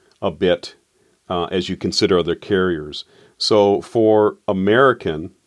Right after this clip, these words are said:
it was ninety-two point nine percent of the time. Uh, the same number for Delta, ninety-two point nine percent of the time. And then United was seventy-eight point six percent of the time we were able to find an economy, uh, reward,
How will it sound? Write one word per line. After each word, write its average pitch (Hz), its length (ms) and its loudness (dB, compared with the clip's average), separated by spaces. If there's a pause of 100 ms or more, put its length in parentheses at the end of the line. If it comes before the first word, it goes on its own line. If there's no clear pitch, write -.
(520)
it 95 140 0
was 90 280 0
ninety-two 98 580 -2
point - 280 -4
nine 87 320 0
percent 90 300 -4
of 78 80 -2
the 78 60 -8
time. 76 460 -10 (720)
Uh, 90 240 -2
the 87 120 -6
same 123 260 2
number 104 200 2
for 95 160 -2
Delta, 90 380 -2
ninety-two 87 480 -4
point 82 240 -8
nine 85 220 -4
percent 85 280 -6
of 78 60 -4
the - 60 -20
time. 82 320 -6
And 98 140 -4
then 101 140 0
United 95 520 0 (640)
was 95 180 -2
seventy-eight 92 600 0
point 76 240 -4
six - 280 -2
percent 80 280 -4
of 76 120 -4
the - 80 -14
time 80 280 -4
we 85 140 -6
were 82 140 0
able 82 180 2
to 82 80 0
find 82 360 0
an 78 120 -4
economy, 82 640 -2 (480)
uh, 80 220 -4
reward, 80 720 0